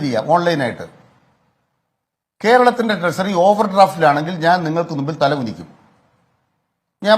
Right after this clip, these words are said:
പറയും, ബഹുമാനപ്പെട്ട വേണു പറഞ്ഞാണ് ശരി, കേരളത്തിന്റെ ഗവൺമെന്റ് ഓവർ ഡ്രാഫ്റ്റിലാണ്. ഓവർ ഡ്രാഫ്റ്റ് എന്ന് പറഞ്ഞാൽ ഏതാണ്ട് അയ്യായിരത്തോളം കോടി രൂപ ഖജനാവിൽ പണം ഇല്ലെങ്കിലും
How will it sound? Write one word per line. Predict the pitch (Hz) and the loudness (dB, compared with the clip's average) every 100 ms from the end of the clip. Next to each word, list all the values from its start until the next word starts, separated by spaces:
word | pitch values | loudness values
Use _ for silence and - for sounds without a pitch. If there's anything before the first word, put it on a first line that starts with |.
| 185 | 2
പറയും, | 175 175 | 0 0
ബഹുമാനപ്പെട്ട | 160 175 170 170 160 | 2 2 2 -2 -2
വേണു | 165 180 | -2 0
പറഞ്ഞാണ് | 156 143 143 131 | 0 0 -2 -4
ശരി, | 120 120 160 | -6 -8 -4
കേരളത്തിന്റെ | 156 160 156 156 147 135 - - 113 | -2 0 -2 -2 -4 -4 -8 -18 -6
ഗവൺമെന്റ് | 135 156 156 151 147 | -4 -2 -2 0 2
ഓവർ | 175 175 143 | 2 0 0
ഡ്രാഫ്റ്റിലാണ്. | 131 - 110 101 101 - _ - | -2 0 -4 -4 -6 -16 _ 0
ഓവർ | 196 220 202 | 2 2 4
ഡ്രാഫ്റ്റ് | 220 208 | 4 4
എന്ന് | 196 | -2
പറഞ്ഞാൽ | 196 202 196 | -2 0 0
ഏതാണ്ട് | 196 190 | 2 2
അയ്യായിരത്തോളം | 190 214 214 202 208 208 185 | 2 2 2 0 -2 -2 -2
കോടി | 185 175 | -6 -6
രൂപ | 175 202 165 | 2 2 4
ഖജനാവിൽ | 165 190 196 202 160 | 0 2 0 0 -2
പണം | 175 180 | -2 -2
ഇല്ലെങ്കിലും | 160 175 165 185 | -4 -6 -6 -8